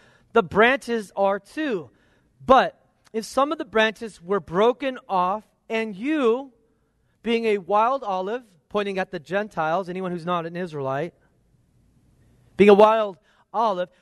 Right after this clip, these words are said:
were grafted in among them and became partaker with them of the rich root of the olive tree. Do not be arrogant toward the branches.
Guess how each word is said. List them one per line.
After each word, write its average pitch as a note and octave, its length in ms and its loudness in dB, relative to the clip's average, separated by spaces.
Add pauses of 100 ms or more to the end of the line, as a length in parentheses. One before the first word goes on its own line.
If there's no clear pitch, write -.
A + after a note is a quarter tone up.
(120)
were G#3 240 -2
grafted A3 640 -4
in A3 260 -6
among G#3+ 360 -4
them G#3+ 240 -4
and G3 160 -6
became G#3+ 520 -6
partaker G#3+ 800 0
with A#3+ 240 -4
them G3+ 180 -2
of F3+ 140 -4
the F3+ 140 -2
rich G3 420 -2
root A3+ 340 -2
of F#3 160 -2
the F#3+ 160 -6
olive G3 460 2
tree. D3+ 420 -10 (560)
Do D4 360 2
not C#4+ 400 2
be A#3+ 320 -8 (340)
arrogant A3+ 1000 0 (640)
toward G#3+ 320 6
the G#3 60 2
branches. A#3 840 0